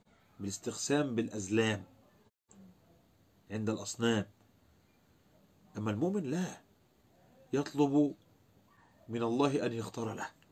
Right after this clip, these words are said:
"اللهم إني أستخيرك بعلمك وأستقدرك بقدرتك وأسألك من فضلك العظيم فإنك تقدر ولا أقدر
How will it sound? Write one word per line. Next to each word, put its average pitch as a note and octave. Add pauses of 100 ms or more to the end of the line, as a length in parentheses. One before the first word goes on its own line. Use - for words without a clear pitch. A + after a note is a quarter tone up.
(460)
"اللهم A2
إني G#2
أستخيرك G2+
بعلمك F#2+
وأستقدرك -
بقدرتك G2
وأسألك G#2+
من G#2
فضلك G2+
العظيم G2+
فإنك G2+
تقدر G2+
ولا G2
أقدر -